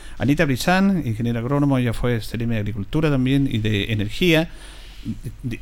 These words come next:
¿podíamos dimensionar usted su, su capacidad profesional? ¿Cómo ha afectado es realmente? Porque uno lo ve así someramente, nomás tangencialmente, pero ustedes que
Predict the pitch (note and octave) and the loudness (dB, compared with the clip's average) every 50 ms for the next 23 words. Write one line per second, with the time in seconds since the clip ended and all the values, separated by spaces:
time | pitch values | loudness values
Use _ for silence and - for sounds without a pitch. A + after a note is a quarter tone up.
0 | - - - D3 C#3+ D#3+ F3+ F#3+ G3 G3 F#3 E3+ D#3 D3 - - B2 C3+ C3+ C3+ | -10 -4 0 2 4 4 4 4 4 4 4 4 2 0 -2 0 0 2 2 2
1 | B2+ - - - B2+ C3 D3+ F#3 G#3 G3 D#3 - - D#3+ D#3 D#3 C#3+ C3+ B2 B2 | 2 2 0 0 2 2 2 2 2 0 -2 0 0 2 2 4 2 2 0 -2
2 | - - - - - - - - A#2+ A2 A2 - A#2 A#2 A2 - - C#3+ C#3+ C#3 | -2 -2 -2 -2 -6 -10 -6 -6 -6 -4 -2 -4 -2 0 0 0 2 0 2 2
3 | C3+ B2+ A#2+ A2 - C3 C3 D3+ E3 E3+ E3+ - - - - - - - - - | 2 0 0 0 0 2 4 4 4 4 0 -2 -6 -14 -16 -16 -18 -16 -6 0
4 | F#3+ A#3 C#4+ C4 - - C3+ - - - - A3 A#3 G#3+ E3 C3+ A#2+ A#2 A#2+ B2+ | 4 4 6 4 4 2 -2 -2 -2 -2 4 4 6 6 6 4 4 4 2 2
5 | B2 A#2+ B2 B2+ C#3 C#3 C3 C3+ C#3+ D3+ C#3+ - C3+ C3 B2 A2+ - C#3+ D3 D#3 | 0 2 2 2 4 4 4 4 2 2 2 0 -2 -2 -2 -2 0 0 2 4
6 | D3 C3+ B2+ B2+ C#3+ D3 C3 A#2 - - D3+ D3 C#3 B2 A2 A2 - - - - | 4 2 2 0 0 -2 -4 -6 -6 -4 -2 0 0 0 -2 -4 -8 -14 -18 -18
7 | - - - - - - B2+ B2+ C3 C3 B2 C#3+ F#3 G3+ F3+ D#3+ D3 - C#3 C#3 | -18 -12 -4 -4 0 2 2 4 4 4 4 4 4 4 2 2 2 2 2 4
8 | D3 D#3 D3+ - - C3+ A#2 - C3 A#2 - - C#3 B2+ B2 D3 G3 A#3 A3 - | 4 4 2 2 2 0 0 0 -2 -2 -2 -2 0 2 4 4 4 4 4 2
9 | D#3+ C3 A#2+ A#2 - - D#3 D#3 - - A#2+ | 0 -2 -4 -4 -4 -2 -2 -4 -2 -4 -8